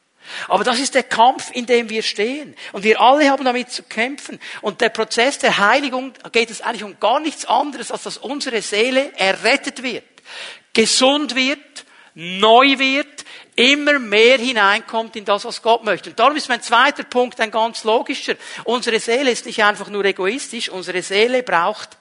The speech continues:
Erneuerung. Sie braucht Erneuerung. So wie Jakobus das sagt, „Es vermag eure Seelen zu erretten.“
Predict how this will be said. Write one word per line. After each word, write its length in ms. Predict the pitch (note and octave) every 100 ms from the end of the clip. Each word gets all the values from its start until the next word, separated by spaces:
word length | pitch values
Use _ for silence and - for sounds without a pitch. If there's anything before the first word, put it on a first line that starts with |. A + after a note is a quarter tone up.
| _
Erneuerung. 680 | A3 A3+ A#3 C4 A#3+ E3 A2+ _ _ _ _ _ - -
Sie 200 | - A#3+
braucht 500 | F3 E3 G3+ - -
Erneuerung. 760 | A3 A3 B3+ C4 G3+ A#2 G#2 _ _ - - -
So 180 | - A#3
wie 80 | A3+
Jakobus 580 | A3 - A#3 B3 B3+ -
das 200 | G#3 -
sagt, 540 | G#3 A#3+ E4+ - - - - - _ _ _ _ -
„Es 200 | G3+ -
vermag 580 | G3+ F#3+ F#3 G3 A#3+
eure 280 | A#3+ A3+ G#3
Seelen 420 | - G3 A3 A#3
zu 140 | - -
erretten.“ 500 | F#3 F#3 G#3+ _